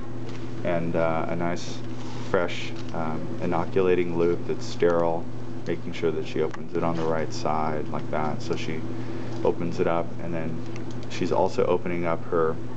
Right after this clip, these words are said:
her vial containing hydrated E. coli cells. And so she pulls that out, and now she's dipping it in. Notice how she's making sure that she's got, uh,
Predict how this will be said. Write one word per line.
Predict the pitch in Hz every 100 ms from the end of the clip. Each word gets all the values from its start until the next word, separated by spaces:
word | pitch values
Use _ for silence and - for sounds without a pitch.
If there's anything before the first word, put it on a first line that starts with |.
| -
her | 90
vial | 80 85 82 85 85 85
containing | 85 92 87 85 80 82 - - -
hydrated | 98 98 92 87 85 80 - - - - - - -
E. | 92
coli | - - 90 87 73 76
cells. | - 90 80 - - - - - - -
And | -
so | -
she | 85 87
pulls | - 98 95 95
that | 90 92
out, | 90 90 87 - - - - -
and | 85
now | 90 85
she's | - 87 -
dipping | 107 95 95 90
it | 87
in. | 90 87 82 - - - -
Notice | 110 120
how | 117 110
she's | - 87 98
making | 90 85 87
sure | - 95 85
that | 80
she's | - 80
got, | - 80 - - - - - - -
uh, | 85